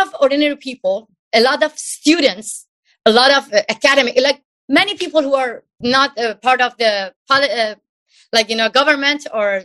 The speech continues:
media, they get a good, they, they gave me a good feedback. And they're saying that, uh, basically we thought that we wear the hijab out of respect to your culture. And I said, "This is an insult, calling a barbaric law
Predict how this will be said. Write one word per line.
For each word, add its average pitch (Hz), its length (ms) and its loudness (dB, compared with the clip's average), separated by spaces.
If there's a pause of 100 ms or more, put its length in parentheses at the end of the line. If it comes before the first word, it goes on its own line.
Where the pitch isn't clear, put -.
media, 302 520 -2 (380)
they 339 100 -2
get 427 180 -2
a 302 40 -8
good, 294 240 -2 (100)
they, 233 280 -2
they 302 120 4
gave 339 200 -4
me 320 100 0
a 254 40 0
good 254 240 -2
feedback. 196 520 -2
And 226 120 -6
they're 247 120 4
saying 311 260 -2
that, 294 160 -4 (440)
uh, 190 120 -4 (180)
basically 320 440 2
we 285 360 0 (400)
thought 349 280 0
that 277 440 2
we 220 280 -8 (200)
wear 254 280 4
the 339 60 2
hijab 247 480 2
out 262 160 2
of 269 140 -4
respect - 460 -4
to 208 60 -6
your 175 140 -4
culture. - 560 -4 (240)
And 233 120 -2
I 262 80 2
said, 262 320 0 (320)
"This 330 140 2
is 294 80 4
an 254 120 0
insult, 214 640 0
calling 247 440 2
a 202 60 4
barbaric 214 760 0
law 196 580 -2